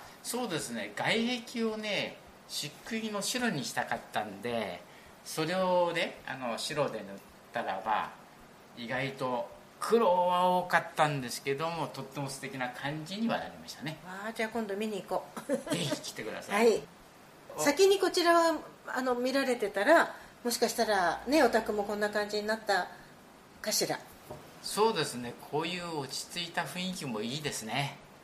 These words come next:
Speaker 2: ところで、お休みの日なんかはどのようにお過ごしですか？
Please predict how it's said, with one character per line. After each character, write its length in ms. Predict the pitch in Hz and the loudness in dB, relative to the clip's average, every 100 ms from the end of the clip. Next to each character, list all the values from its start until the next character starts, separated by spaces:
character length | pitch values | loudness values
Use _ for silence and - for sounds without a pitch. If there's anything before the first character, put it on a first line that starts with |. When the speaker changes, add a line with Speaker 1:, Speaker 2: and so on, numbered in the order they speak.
| - - - - - - _ _ _ | -20 -20 -20 -20 -20 -20 _ _ _
Speaker 2:
と 100 | 269 | -12
こ 100 | 320 | -4
ろ 120 | 381 | -2
で、 320 | 453 226 - - - - - | 0 0 -2 -10 -20 -14 -2
お 80 | |
休 200 | 269 330 370 | 0 0 -2
み 100 | 370 | -2
の 100 | 359 | -2
日 140 | 370 | 0
な 120 | 285 | 0
ん 60 | 226 | 0
か 120 | - | 0
は 60 | 190 | 0
ど 140 | 220 | 2
の 80 | 359 | 0
よ 140 | 294 | 0
う 20 | |
に 120 | 202 170 | 0 -2
お 80 | |
過 120 | 175 180 | -4 -6
ご 100 | 185 | -6
し 140 | 175 | -8
で 80 | 170 | -8
す 120 | - | -10
か？ 260 | 127 160 | -8 -8